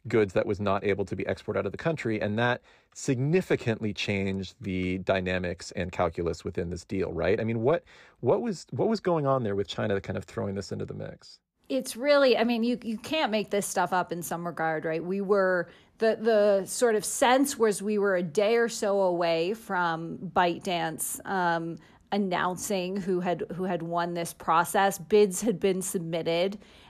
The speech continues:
Speaker 2: And then the Chinese government sort of slaps this,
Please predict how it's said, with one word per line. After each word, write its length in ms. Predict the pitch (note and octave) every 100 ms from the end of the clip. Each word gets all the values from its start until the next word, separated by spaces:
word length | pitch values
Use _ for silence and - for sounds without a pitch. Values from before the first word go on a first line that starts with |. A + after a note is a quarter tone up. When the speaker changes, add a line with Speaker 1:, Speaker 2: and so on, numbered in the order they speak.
| _ G#3
Speaker 2:
And 380 | G3+ G3 G3
then 120 | G3 G3
the 80 |
Chinese 440 | F#3+ - F#3 A3 G3
government 580 | A3+ A3+ A3 G3 F#3 -
sort 260 | G#3+ G3+
of 240 | F#3 F3 - - - _ _ _ - - -
slaps 760 | - A#3 A#3 G#3 G#3 - -
this, 360 | G#3+ G3 G3